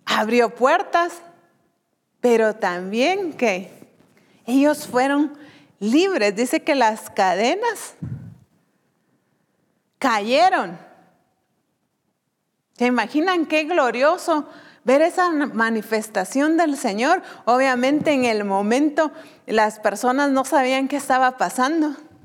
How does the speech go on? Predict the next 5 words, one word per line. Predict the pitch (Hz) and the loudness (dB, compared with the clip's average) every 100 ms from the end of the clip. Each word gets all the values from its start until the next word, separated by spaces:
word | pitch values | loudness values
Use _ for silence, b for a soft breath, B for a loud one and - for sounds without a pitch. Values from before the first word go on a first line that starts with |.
| - - | -20 -8
Sin | - 269 240 | 2 4 4
embargo, | 214 202 254 330 311 311 B B B B - | 2 2 2 2 -2 -4 B B B B -2
pues | 247 226 - B B | 0 0 -4 B B
fueron | - 247 285 269 226 | -2 2 2 2 2
libres. | 233 339 320 269 285 - | 2 2 2 0 0 -6